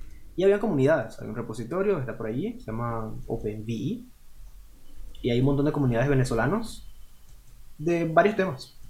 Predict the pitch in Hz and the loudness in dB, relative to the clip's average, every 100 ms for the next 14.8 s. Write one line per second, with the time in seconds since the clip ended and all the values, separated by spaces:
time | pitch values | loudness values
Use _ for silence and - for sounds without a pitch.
0 | - - 127 113 110 104 127 127 123 131 | -8 -2 0 2 2 0 0 0 2 4
1 | 131 143 143 147 156 190 285 - 98 - | 4 2 2 2 2 2 0 0 -2 -2
2 | 101 117 170 - - - - - - - | -2 -2 -4 -6 -10 -12 -16 -18 -18 -18
3 | - - - - - - 156 170 202 208 | -16 -16 -16 -18 -14 0 2 4 4 4
4 | 208 208 175 - 202 202 123 135 127 120 | 4 2 -2 2 4 4 2 0 0 0
5 | 123 151 123 104 110 104 117 151 120 - | -2 -2 -2 -6 -4 -4 0 0 0 -4
6 | 139 - - 151 165 - 185 175 - - | -10 -10 0 2 0 -2 -8 -8 -12 -10
7 | - - - 175 175 170 170 - - - | -10 -10 -6 -2 0 -2 -6 -14 -14 -16
8 | - - - 131 131 135 110 127 - - | -20 -14 -6 0 2 2 0 -10 -14 -20
9 | - - - - - - - - - 160 | -20 -20 -20 -20 -18 -16 -16 -14 -8 -4
10 | 160 175 185 185 143 120 123 127 117 - | 0 4 4 4 4 2 -2 -4 -8 0
11 | 123 127 151 139 123 135 131 123 123 123 | 2 4 4 4 2 2 2 2 2 0
12 | 127 - - - - - - - - - | -2 -6 -20 -20 -20 -20 -20 -20 -20 -20
13 | - - 156 127 147 156 - 139 147 165 | -10 2 2 4 2 2 2 2 2 0
14 | 170 139 147 156 - 147 123 98 | -2 0 2 0 0 0 0 -4